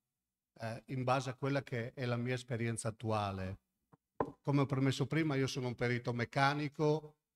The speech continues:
che sta approcciando anche lui, anch'io, a queste nuove tecnologie. E quindi sto facendo una mia operazione di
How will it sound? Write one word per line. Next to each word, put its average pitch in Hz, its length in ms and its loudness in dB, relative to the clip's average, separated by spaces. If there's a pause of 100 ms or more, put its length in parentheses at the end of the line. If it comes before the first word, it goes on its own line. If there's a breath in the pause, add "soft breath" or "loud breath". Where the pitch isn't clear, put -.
(720)
che 139 140 2
sta 147 140 2
approcciando 135 920 2 (600)
anche 147 280 2
lui, 165 460 6
anch'io, 160 720 2
a 151 140 2
queste 135 280 0
nuove 117 340 4
tecnologie. 107 920 0 (640)
E - 120 -4
quindi 151 460 4
sto 135 200 0
facendo 147 500 2
una 127 160 2
mia 139 180 4
operazione 127 1000 2
di 123 260 2